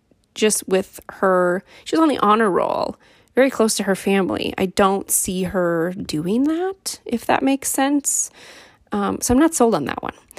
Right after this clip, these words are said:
The main theory, obviously, is the human trafficking, and a lot of evidence points to this. And the circumstances are very, very similar to other human trafficking cases.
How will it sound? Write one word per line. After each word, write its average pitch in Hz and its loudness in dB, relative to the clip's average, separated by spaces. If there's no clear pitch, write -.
The 208 6
main 302 6
theory, 175 -2
obviously, 170 0
is 180 2
the 170 -2
human 165 -2
trafficking, - -8
and 196 4
a 190 6
lot 185 4
of 170 -2
evidence - -6
points - -6
to - -6
this. - -8
And 208 2
the 196 0
circumstances 214 0
are 202 2
very, 185 0
very 180 -2
similar 190 -2
to - -6
other 180 -2
human 170 -4
trafficking 170 -4
cases. 311 -2